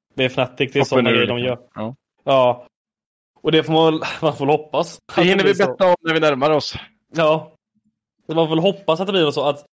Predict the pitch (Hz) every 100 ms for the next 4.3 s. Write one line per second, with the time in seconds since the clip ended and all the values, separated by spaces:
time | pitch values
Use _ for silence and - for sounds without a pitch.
0 | _ _ 170 160 180 180 196 165 - 170
1 | 185 175 170 165 139 135 - 131 160 151
2 | 151 156 170 151 156 147 165 - _ -
3 | 139 127 123 151 156 160 156 165 165 151
4 | 160 123